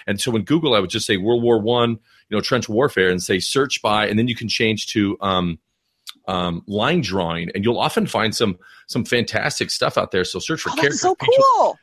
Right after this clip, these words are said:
Speaker 1: Yeah, and so you can find tons of them. And actually, what I'll do is I put a whole bunch of phenomenal ones in a folder. I'll put that in our show notes that have just all these historical line drawing kind of things,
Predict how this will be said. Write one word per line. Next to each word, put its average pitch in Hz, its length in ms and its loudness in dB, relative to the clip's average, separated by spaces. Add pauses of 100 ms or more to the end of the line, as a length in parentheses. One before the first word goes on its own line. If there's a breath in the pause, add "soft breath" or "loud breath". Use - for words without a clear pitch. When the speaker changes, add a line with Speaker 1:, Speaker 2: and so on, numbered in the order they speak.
(120)
Speaker 1:
Yeah, 160 240 4
and 95 100 -2
so 165 80 2
you 175 120 0
can 185 120 0
find 127 220 -2
tons 151 280 -4
of 110 60 -2
them. 90 160 -4
And 110 160 -2
actually, 160 320 -2
what 123 120 2
I'll 151 100 2
do 139 160 -2
is 110 80 0
I 147 80 2
put 185 180 -4
a 110 60 -2
whole 147 180 -6
bunch 143 220 -2
of 95 100 -4
phenomenal 101 540 0
ones 95 260 -6
in 92 60 -6
a 90 80 -8 (100)
folder. 98 400 0 (340 loud breath)
I'll - 80 2
put 170 200 2
that 139 140 2
in 117 120 4
our 101 80 2
show 127 240 2
notes 92 240 0
that 98 140 2
have 104 100 0
just 139 200 -4
all 156 60 4
these 123 160 0
historical 135 920 2 (240 loud breath)
line 113 440 2
drawing 110 460 0
kind 104 220 -2
of 85 100 -6
things, 110 380 -4